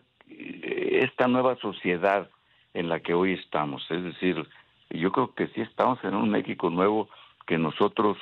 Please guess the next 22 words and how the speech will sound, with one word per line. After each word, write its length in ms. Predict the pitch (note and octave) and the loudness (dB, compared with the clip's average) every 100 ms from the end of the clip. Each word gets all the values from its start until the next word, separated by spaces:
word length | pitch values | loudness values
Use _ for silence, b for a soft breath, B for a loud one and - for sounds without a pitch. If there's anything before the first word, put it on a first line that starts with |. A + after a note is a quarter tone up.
| F2 | -2
eh, 260 | D#2 D2+ - B B _ _ _ - | -2 -2 -6 B B _ _ _ -2
como 840 | F2 E2+ E2 D#2+ D#2 D#2 D2+ D#2 | 0 2 0 -4 -2 -2 0 0
oposición, 880 | D2+ D#2 D2+ C#2+ - F#2 G#2 A2 A2+ | 0 0 -2 -4 2 4 4 -2 -8
y 120 | - - | -8 -6
en 80 | |
el 80 | A#2 | -6
caso 240 | - E2+ - | -2 -2 0
concreto 440 | D2+ - F2 F2 | -4 -2 0 0
del 80 | D2+ | 0
P 100 | - | 0
R 160 | F2 D#2+ | 2 2
D, 280 | E2+ F#2+ B B B B - | 2 0 B B B B -4
pues 160 | E2 D#2+ | -2 0
no 500 | E2+ F#2 G#2+ G2+ - B B B | 2 2 2 0 -4 B B B
hemos, 380 | - F2+ G2+ F#2+ | -2 0 2 -2
eh, 100 | F2+ | 0
logrado 840 | D#2+ D2+ D2 D2+ D#2+ E2 G2 G#2+ | 0 0 0 2 2 4 2 0
entender, 600 | F#2+ D#2+ - D#2 D2+ F#2 F#2+ | -2 -6 -4 -4 0 2 2
interpretar 920 | E2 - D2+ - D2 - G2 G#2+ G2 B B B B - | -4 -4 -6 -4 -6 0 0 0 -4 B B B B -12
y 460 | E2 D#2+ D#2+ D#2 | -4 0 0 0
desde 280 | D2 D2+ D#2 | 0 -2 -2
luego, 480 | D2 F2 F#2 F2 D2+ | 0 2 2 0 -2